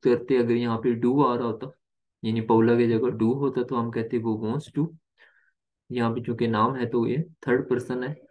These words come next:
singular है, हमें want कहना पड़ेगा, वो want पाउला। Number four, Lara और अने dash येट्स English। लर्ने, land या लर्नन।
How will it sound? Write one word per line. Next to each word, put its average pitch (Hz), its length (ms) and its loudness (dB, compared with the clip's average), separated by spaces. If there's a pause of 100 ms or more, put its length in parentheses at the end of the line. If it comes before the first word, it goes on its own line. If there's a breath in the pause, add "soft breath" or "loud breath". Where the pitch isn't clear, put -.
(120)
singular 135 540 0
है, 135 100 -4
हमें 127 300 -4
want 117 380 0
कहना 110 280 -6
पड़ेगा, 107 340 -2
वो 131 400 0
want 120 560 -2 (680)
पाउला। 101 340 2 (2000)
Number 131 220 0
four, 131 460 -2 (840)
Lara 139 340 2
और 143 340 -4
अने 143 400 -6
dash 120 540 -2 (100)
येट्स 117 420 0 (180)
English। 113 580 -4 (3750)
लर्ने, 147 680 2
land 117 500 -2
या 113 180 -2
लर्नन। - 520 -6